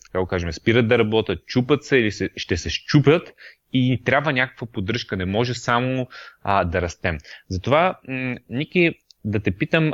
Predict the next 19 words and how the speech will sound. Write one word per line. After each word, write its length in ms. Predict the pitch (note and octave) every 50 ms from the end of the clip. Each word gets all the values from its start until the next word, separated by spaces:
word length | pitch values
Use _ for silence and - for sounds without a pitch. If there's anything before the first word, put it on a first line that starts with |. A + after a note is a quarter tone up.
| - _ - -
за 220 | G#2+ G#2 F#2+ G2
теб 160 | - E3 - -
какво, 580 | B2+ G#2 - - - A2+ A#2+ C#3+ E3+ E3+ -
какво 360 | - - - _ - A2+ C3
значат 380 | C3+ C3+ C3+ C3+ C3+ - C3+ - - - - -
целите 340 | - B2 A#2+ A#2+ A#2+ B2 G#2+
за 100 | G#2 G2
растеж, 320 | F#2+ - - A#2+ B2 -
какво 180 | - - A#2+ A2+
значат 300 | A#2 A#2+ A#2 - - _
целите 340 | - A#2+ A#2 A2+ A2+ - G#2
за 160 | G2+ F#2 G2
поддръжка, 480 | - F2 D#2+ E2+ F2+ - - - - -
каква 440 | - G2 F#2 - - G#2+ A2 A#2 A#2
е 40 | G#2
разликата 680 | G#2 G#2+ G2+ G2+ F#2+ F2+ - - E2+ - - A#2 B2 -
и 60 | A#2
ще 160 | A2 - - G2
говорим, 520 | F#2+ G2 G2 G#2+ A#2+ B2 B2+ B2 B2